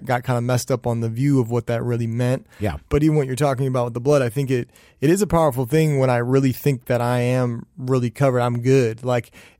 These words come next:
Speaker 1: even though, like, like you were saying, I like the story. I remember hearing that before with, like,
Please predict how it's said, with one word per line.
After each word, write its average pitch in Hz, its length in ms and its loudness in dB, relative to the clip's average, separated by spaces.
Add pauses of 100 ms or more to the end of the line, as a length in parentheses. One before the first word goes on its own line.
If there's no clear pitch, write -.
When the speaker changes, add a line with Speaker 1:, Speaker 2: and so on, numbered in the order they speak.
Speaker 1:
even 160 260 2
though, 139 260 4
like, 131 200 0
like 143 180 2
you 151 80 -2
were 147 80 0
saying, 147 220 2
I 135 40 0
like 139 160 0
the 135 80 -2
story. 135 360 0
I 131 60 0
remember 135 300 0
hearing 135 240 2
that 131 140 0
before 131 320 -2
with, 127 160 -4
like, 123 220 -4